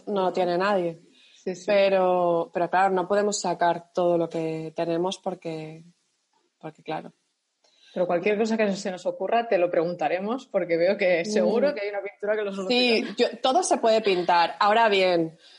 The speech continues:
Speaker 2: eh, a veces hay cosas que, pues, mm, yo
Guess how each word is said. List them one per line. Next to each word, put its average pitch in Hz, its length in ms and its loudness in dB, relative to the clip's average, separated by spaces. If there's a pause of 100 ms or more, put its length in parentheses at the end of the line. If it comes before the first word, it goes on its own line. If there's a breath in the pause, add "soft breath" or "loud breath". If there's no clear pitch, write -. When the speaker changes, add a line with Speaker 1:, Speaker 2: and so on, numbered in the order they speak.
(200 soft breath)
Speaker 2:
eh, 185 760 4
a 190 80 4
veces 247 480 0
hay 220 100 2
cosas 247 300 0
que, 214 340 2
pues, - 400 -8
mm, 165 580 0 (240)
yo 180 120 0